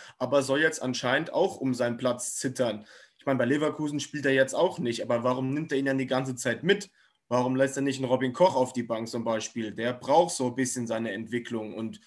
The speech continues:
wenn er sagt, Jonathan Tah, der ist es jetzt nicht mehr für die Zukunft,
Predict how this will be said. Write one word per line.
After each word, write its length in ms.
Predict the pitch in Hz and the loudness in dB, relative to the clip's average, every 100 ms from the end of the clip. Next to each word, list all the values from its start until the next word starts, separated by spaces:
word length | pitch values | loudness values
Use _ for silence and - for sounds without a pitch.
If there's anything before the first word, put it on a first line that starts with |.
| - _ | -20 _
wenn 140 | 117 | -4
er 100 | 120 | -2
sagt, 280 | 117 123 120 | 2 0 0
Jonathan 480 | 123 123 117 117 113 | -2 -4 -4 -6 -2
Tah, 320 | 120 120 131 | 0 2 2
der 160 | 117 143 | 0 -2
ist 120 | 143 | -4
es 140 | 160 | -4
jetzt 240 | 160 156 175 | -4 -4 -4
nicht 160 | 175 | -4
mehr 160 | 156 156 | 0 -2
für 140 | 165 | -2
die 140 | 165 156 | -6 -6
Zukunft, 580 | - 175 175 175 175 | -6 -2 0 0 -2